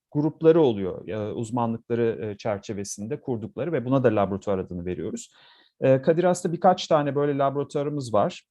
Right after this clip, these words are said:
E, hızlıca saymaya çalışayım. E, görsel biliş laboratuvarı, laboratuvarı var Rahu hocamızın. İşte, e, iletişim ve ilişki araştırmaları laboratuvarı var Mehmet Arma hocamızın. E,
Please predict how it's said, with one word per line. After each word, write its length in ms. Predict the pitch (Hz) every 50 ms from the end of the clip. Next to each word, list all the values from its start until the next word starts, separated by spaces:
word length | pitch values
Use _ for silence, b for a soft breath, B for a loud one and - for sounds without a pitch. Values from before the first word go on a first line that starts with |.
| _ _ _ _ _ _ _ _ _ _ _ _ _ - -
E, 180 | 113 110 110
hızlıca 440 | 107 110 123 120 113 120 117 127 127
saymaya 400 | - - 123 113 117 117 120 120
çalışayım. 640 | 120 - 120 107 104 - - - 107 104 104 - -
E, 380 | 101 98 98 95 95 95 95 98
görsel 580 | 101 117 117 117 117 - - 120 113 113 117 104
biliş 280 | 117 110 113 - - 123
laboratuvarı, 640 | 107 101 101 101 101 - 104 101 98 98 95 - - _ _ _
laboratuvarı 580 | 98 98 95 95 95 92 98 92 - 107 98 92
var 140 | 98 95 95 - _ -
Rahu 400 | 95 98 98 98 104 101 98 -
hocamızın. 580 | - 92 87 95 90 90 87 90 - 131 135 135 b b b b b -
İşte, 420 | - - - 113 107 107 101 -
e, 80 | 110 104 98 98 95 92 95 95 95 95 - - - _ - _ _ _ -
iletişim 580 | - 127 113 120 120 - - - 131 123 117 113
ve 220 | 120 120 117 113
ilişki 800 | - - 117 113 113 - - - - - 120 113 110 107 107 -
araştırmaları 720 | - 110 104 104 101 - - 104 101 104 107 107 107 107
laboratuvarı 600 | 101 101 98 101 98 - 110 104 98 101 101 98 - -
var 320 | - 92 87 98 104 - -
Mehmet 280 | 101 98 98 98 98 -
Arma 260 | 101 95 92 92 90
hocamızın. 580 | 90 87 - 92 85 85 87 92 123 151 160 b b b b b b b b b _ -
E, 640 | 110 104 101 101 98 98 98 95 92 92 92 -